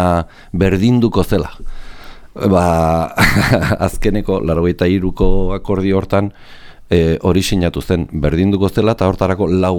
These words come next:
urteko epe bat izango genula, urte bakoitzian diferentziaren ehuneko bo-, hogeita bosta igoko zitzaigula. Eta hain zuzen ere, urtarrilean ehuneko hogeita bost hori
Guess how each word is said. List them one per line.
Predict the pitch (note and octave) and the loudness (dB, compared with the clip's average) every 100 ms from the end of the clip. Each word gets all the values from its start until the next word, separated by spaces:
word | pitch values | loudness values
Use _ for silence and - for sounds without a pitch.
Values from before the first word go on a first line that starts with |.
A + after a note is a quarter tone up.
| F2+ | -2
urteko | - - - G2 - - E2 D#2 E2 - | -4 -8 -4 -4 -4 -2 0 0 -4 -6
epe | E2+ - F2+ | -6 0 2
bat | F2 F2 | 0 0
izango | F#2+ F#2 F#2 | -2 0 0
genula, | F#2 G2 A2 - - - - - | 0 0 -2 -4 -14 -20 -16 -2
urte | E2+ - F#2+ | 0 2 0
bakoitzian | F2 F2+ F2 - F#2 F2 - - - - | 0 0 -2 0 0 0 -2 -14 -16 -4
diferentziaren | E2 D#2+ F2 F2 F2 F2+ F2 F2 E2 | -2 0 0 0 0 0 0 0 0
ehuneko | E2+ F2+ E2+ F#2 D#2+ E2+ | 0 0 -2 -2 -2 -2
bo-, | D2+ - | -6 -4
hogeita | D2 D#2 D2+ D#2+ | -2 -2 -2 -2
bosta | E2+ - D2 - - | -4 -6 -10 -8 -4
igoko | D2+ E2 E2 | 0 0 -2
zitzaigula. | D2 D#2+ E2 E2 F2 G2+ - - - - - - - - - | -6 -2 0 2 0 -4 -12 -20 -20 -20 -20 -20 -20 -20 -4
Eta | G#2 G2+ | 0 2
hain | G2+ | 2
zuzen | F#2 G#2+ G#2+ | 2 2 2
ere, | G#2+ A2+ A2+ G2+ | 2 2 2 2
urtarrilean | F2+ F#2 F#2+ G#2+ G#2 A2 A#2+ D3 - - - - - - G2+ | 0 0 2 2 4 2 0 -4 -14 -20 -20 -20 -20 -4 2
ehuneko | G#2 G#2+ G#2 G2+ | 2 2 2 2
hogeita | G2 G2 | 2 2
bost | G2+ G2+ - | 2 0 0
hori | G2+ A#2 | 2 4